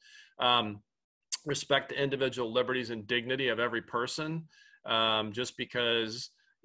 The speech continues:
there's a good reason to have someone's health data doesn't mean, uh, you don't have to be careful with it and protect it.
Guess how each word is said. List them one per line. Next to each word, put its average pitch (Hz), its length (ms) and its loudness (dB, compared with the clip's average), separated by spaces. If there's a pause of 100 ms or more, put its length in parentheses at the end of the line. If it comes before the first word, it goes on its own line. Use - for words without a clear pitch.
there's 113 240 0
a 110 60 -4
good 107 200 -4
reason 117 440 -4
to 110 100 0
have 117 320 2
someone's 117 440 -4
health 113 280 -2
data 117 280 0
doesn't 110 420 -2
mean, 110 360 -2
uh, 107 260 0
you 101 280 -4
don't 110 220 -4
have 110 160 -4
to 107 80 -14
be 104 120 -6
careful 110 400 -4
with 104 200 -2
it 104 60 -4
and 95 120 -6
protect 113 420 -4
it. 117 140 0